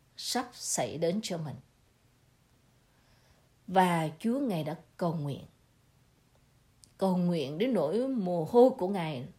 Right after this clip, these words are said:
rớt xuống như những giọt máu lớn. Ở đây chúng ta thấy Ngài biết hết tất cả mọi điều sẽ xảy đến cho Ngài.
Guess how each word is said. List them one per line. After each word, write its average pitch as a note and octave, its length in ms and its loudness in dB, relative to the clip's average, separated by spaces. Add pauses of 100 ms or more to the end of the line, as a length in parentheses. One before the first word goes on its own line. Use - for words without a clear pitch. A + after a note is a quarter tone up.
(160)
rớt A3+ 260 6
xuống A#3 480 -4
như A#3 500 2
những D#3+ 380 -6
giọt D3 300 -6
máu C3 240 -8
lớn. F3 240 -8 (2250)
Ở - 100 4
đây C4 120 8
chúng D4+ 200 0
ta C4 180 4
thấy C#4 440 0 (1500)
Ngài F3+ 720 0 (380)
biết E4+ 280 0
hết F#4 260 -2
tất C#4+ 180 -4
cả D3 200 -2
mọi F3 220 -4
điều D3 340 -6 (760)
sẽ - 160 -6
xảy D#3 320 -4
đến G3 280 0
cho G3+ 160 -2
Ngài. D3 400 -6